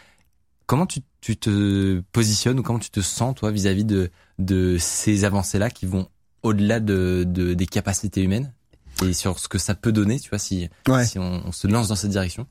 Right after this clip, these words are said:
Speaker 2: Pour moi, il y a une forme un peu d'hypocrisie, euh, tu vois, dans, dans le truc, puisque, euh,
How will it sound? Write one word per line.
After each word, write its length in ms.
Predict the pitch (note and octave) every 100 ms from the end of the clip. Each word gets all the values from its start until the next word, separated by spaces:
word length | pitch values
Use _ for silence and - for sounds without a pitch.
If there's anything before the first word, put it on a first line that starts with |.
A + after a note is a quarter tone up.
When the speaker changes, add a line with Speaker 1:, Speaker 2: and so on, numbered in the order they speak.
| _ -
Speaker 2:
Pour 140 | C3
moi, 160 | D3 E3+
il 40 |
y 20 |
a 20 | A#2+
une 100 | G#2
forme 200 | D3+ C3
un 60 |
peu 120 | A#2
d'hypocrisie, 680 | B2 A2 A2+ - A2+ B2 B2+
euh, 380 | G#2 G2 F#2+ F#2
tu 100 | -
vois, 100 | A2+
dans, 580 | G2+ F#2+ F#2+ F2+ F2+ E2
dans 140 | G2
le 60 | F#2+
truc, 360 | - C3+ - -
puisque, 280 | - - A#2
euh, 340 | G#2+ G2+